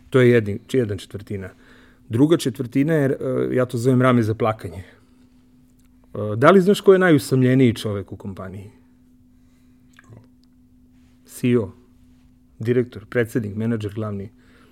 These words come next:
Speaker 1: Znači, to je osoba koja se sa najviše ljudi susreće, ali na kraju dana, na kraju balade ostaje sama.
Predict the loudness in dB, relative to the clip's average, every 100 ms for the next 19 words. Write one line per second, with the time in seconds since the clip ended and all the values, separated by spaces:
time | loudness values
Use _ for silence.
0 | _ _ _ _ _ _ -10 -2 2 4
1 | 4 0 -4 0 -2 -2 -2 2 4 4
2 | 2 2 2 2 -2 -4 0 -2 0 0
3 | 2 2 2 2 2 0 0 -2 -4 -4
4 | -2 0 -2 -4 -4 -2 -2 -2 -4 -6
5 | -6 -8 -6 -8 -8 -8